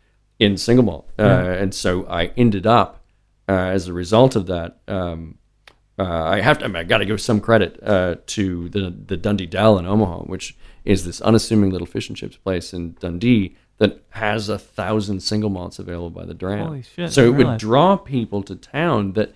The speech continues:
Speaker 1: would otherwise have really no business being there, master distillers and,
Speaker 2: Yeah.
Speaker 1: and global brand ambassadors, and these people that I wouldn't, uh, you know, distillery owners and distillery managers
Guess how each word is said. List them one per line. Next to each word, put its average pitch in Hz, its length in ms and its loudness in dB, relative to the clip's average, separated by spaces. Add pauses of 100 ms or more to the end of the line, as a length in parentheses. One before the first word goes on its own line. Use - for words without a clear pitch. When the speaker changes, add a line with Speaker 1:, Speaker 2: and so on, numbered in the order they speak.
(440)
Speaker 1:
would 127 280 6
otherwise 135 420 4
have 107 160 -2
really 104 180 0
no 104 180 0
business 107 460 -2
being 156 560 4
there, 87 180 -4
master 92 400 0
distillers 104 560 2
and, 98 80 -8
Speaker 2:
Yeah. 143 200 -2
Speaker 1:
and 95 280 -6
global 98 240 0
brand 120 260 2
ambassadors, 104 600 -6 (340)
and 95 220 0
these 110 180 2
people 135 260 4
that 110 80 4
I 107 80 4
wouldn't, 107 300 6
uh, 104 100 4
you 104 180 0
know, 95 200 2
distillery 113 500 4
owners 113 480 6
and 101 140 -2
distillery 101 340 -4
managers 113 480 2